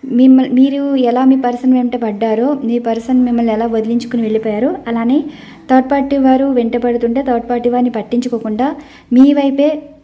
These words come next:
రాబోతున్నారు. ఈరోజు ఎనర్జీస్‌లో మీ పర్సన్ మళ్ళీ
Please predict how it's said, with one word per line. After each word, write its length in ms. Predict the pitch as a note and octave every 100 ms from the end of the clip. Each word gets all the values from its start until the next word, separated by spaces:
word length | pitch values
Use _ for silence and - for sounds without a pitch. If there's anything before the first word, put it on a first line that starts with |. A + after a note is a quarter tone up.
| -
రాబోతున్నారు. 760 | A3 A3 A#3 B3 A#3 A3+ C#4+ - - -
ఈరోజు 320 | C4 C4+ D4+ C#4+
ఎనర్జీస్‌లో 680 | B3+ A#3+ A#3+ A#3+ C4+ E4+ E4 B3
మీ 200 | B3+ D4
పర్సన్ 680 | D4 B3+ A#3+ B3 B3 C#4 A4+ - - - _ -
మళ్ళీ 400 | A#3+ B3 C#4+ G#4